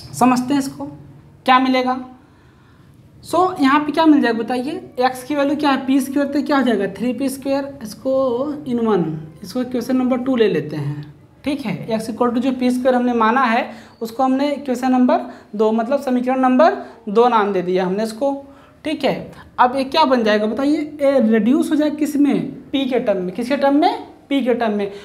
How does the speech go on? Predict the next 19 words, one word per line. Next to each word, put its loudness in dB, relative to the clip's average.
वही 6
p 2
की -2
value 2
निकाल 0
करके -6
हम -2
यहाँ -2
put -6
कर 2
देंगे, 0
हमारा 0
काम -2
बन 0
जाएगा, -4
ठीक -2
है, -6
समझते -8
हैं। -6